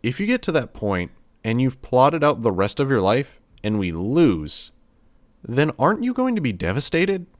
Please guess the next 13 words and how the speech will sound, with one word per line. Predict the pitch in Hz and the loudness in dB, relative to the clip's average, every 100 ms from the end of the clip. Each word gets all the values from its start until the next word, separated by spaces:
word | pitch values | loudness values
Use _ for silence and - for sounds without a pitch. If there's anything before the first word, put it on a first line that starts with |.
| _ _ _ | _ _ _
I | - 76 | -8 -6
asked. | 76 69 - - _ _ - - - _ _ _ _ _ - | -6 -10 -16 -20 _ _ -20 -20 -20 _ _ _ _ _ -10
"I'm | 110 120 101 92 | -4 -2 0 0
good | 98 82 | -2 -4
at | 71 | -6
handling | 85 80 76 76 73 | -6 -6 -6 -6 -6
devastation," | 78 73 - 85 76 - 69 - _ _ _ _ _ | -6 -6 -6 -6 -4 -8 -10 -16 _ _ _ _ _
Clockblocker | - - - - - - | -10 -10 -8 -10 -10 -12
said. | - 104 - _ _ _ _ _ _ _ _ _ _ | -14 -14 -16 _ _ _ _ _ _ _ _ _ _
"Don't | 92 98 90 82 | 0 0 0 -4
worry | 78 78 73 | -6 -6 -8
about | 71 71 69 | -8 -10 -10
me." | 69 78 - 123 | -12 -12 -14 -16